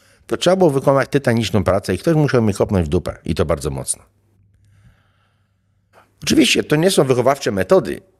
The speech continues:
i nie polecam ich stosować, bo różne dzieciaki mogą na takie rzeczy i dorośli też zareagować. No ja akurat zareagowałem w taki sposób, że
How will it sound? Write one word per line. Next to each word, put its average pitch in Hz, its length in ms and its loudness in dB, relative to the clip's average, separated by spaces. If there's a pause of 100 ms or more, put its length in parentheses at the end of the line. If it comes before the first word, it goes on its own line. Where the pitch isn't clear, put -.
(360)
i 123 100 2
nie 120 180 4
polecam 117 480 2
ich 90 80 -6
stosować, 92 560 0
bo 117 500 2
różne 143 640 2
dzieciaki 110 440 -2
mogą 120 240 0
na 123 80 0
takie 120 260 -2
rzeczy 113 260 -2
i 117 40 -4
dorośli 180 420 2
też 85 180 0
zareagować. 117 640 2
No 90 120 0
ja 117 160 2
akurat 160 360 4
zareagowałem 127 600 4
w - 60 -12
taki 101 240 -2
sposób, - 400 -2
że 120 260 2